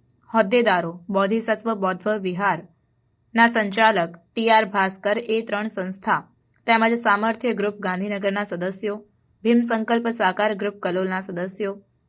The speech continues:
વેજલપુર બૌદ્ધ વિહારના સંચાલક બોદ્ધપાલ શાક્ય, મિલિંદ પ્રિયદર્શી, ડોક્ટર નીતિનભાઈ ગુર્જર,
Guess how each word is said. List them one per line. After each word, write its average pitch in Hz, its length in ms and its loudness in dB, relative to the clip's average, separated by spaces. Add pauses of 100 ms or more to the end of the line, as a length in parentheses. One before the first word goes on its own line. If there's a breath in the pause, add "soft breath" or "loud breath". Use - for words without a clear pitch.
વેજલપુર 233 520 2
બૌદ્ધ 196 360 0
વિહારના 190 440 -2
સંચાલક 180 580 -4 (420)
બોદ્ધપાલ 220 540 6
શાક્ય, 190 500 -4 (580)
મિલિંદ 233 380 2
પ્રિયદર્શી, 202 680 -2 (440)
ડોક્ટર 226 380 4
નીતિનભાઈ 214 640 0
ગુર્જર, 185 400 -2